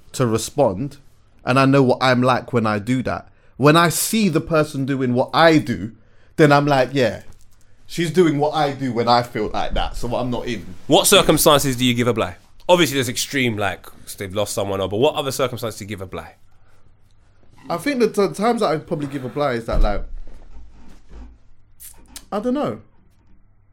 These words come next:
Speaker 1: Let me think about a time when I've given it a blie. I
Speaker 2: Hmm.
Speaker 1: think I've given it a blie where we've, I've pushed it to the side. I'm like, "I'm just not interested." They might have hit me.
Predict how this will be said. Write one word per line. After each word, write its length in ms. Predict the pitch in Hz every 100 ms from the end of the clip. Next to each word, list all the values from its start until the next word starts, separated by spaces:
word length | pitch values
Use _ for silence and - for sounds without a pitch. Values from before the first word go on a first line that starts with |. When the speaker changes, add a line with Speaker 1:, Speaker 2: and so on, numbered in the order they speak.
| _ _ _ _ _ - -
Speaker 1:
Let 120 | 220
me 80 | 247
think 200 | 247 -
about 200 | 180 135
a 40 |
time 260 | - 139 127
when 100 | 117
I've 160 | 107
given 240 | 123 110 107
it 80 |
a 40 | 101
blie. 360 | 104 101 92 - - -
I 100 | 156
Speaker 2:
Hmm. 60 | 160
Speaker 1:
think 160 | 277
I've 140 | 185 151
given 260 | 208 180 170
it 80 |
a 60 | 135
blie 300 | 123 151 135
where 440 | 120 120 117 117 - - - - - 151
we've, 340 | 139 120 131 - - _ - - -
I've 320 | 139 143 -
pushed 300 | - 208 202
it 120 | 170 -
to 80 | 135
the 80 |
side. 280 | 127 135 120
I'm 80 | 113
like, 160 | 113 101
"I'm 180 | 110
just 180 | 110 101
not 120 | 113
interested." 560 | 101 101 101 - 95 -
They 100 | 117
might 180 | 123 113
have 100 | 117
hit 140 | 151
me. 240 | 123 117